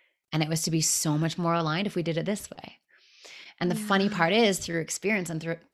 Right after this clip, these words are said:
Speaker 1: through what I've known over the last ten years of building these companies, is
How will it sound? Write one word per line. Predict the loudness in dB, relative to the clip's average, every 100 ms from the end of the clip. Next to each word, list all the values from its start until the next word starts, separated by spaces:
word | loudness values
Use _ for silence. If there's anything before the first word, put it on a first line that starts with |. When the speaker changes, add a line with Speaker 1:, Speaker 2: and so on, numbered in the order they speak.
| -12
Speaker 1:
through | -4 -2 -2 -4 -10
what | -14 -6 -2
I've | -2 -2 -6 -20 _ _ _ -4
known | 0 2 0 0 -2
over | -4
the | -4
last | -2 -2 -2
ten | -4 -4 -2
years | -2 -4
of | -4
building | -4 -4 -4
these | -4
companies, | -6 -8 -4 -4 -4
is | -6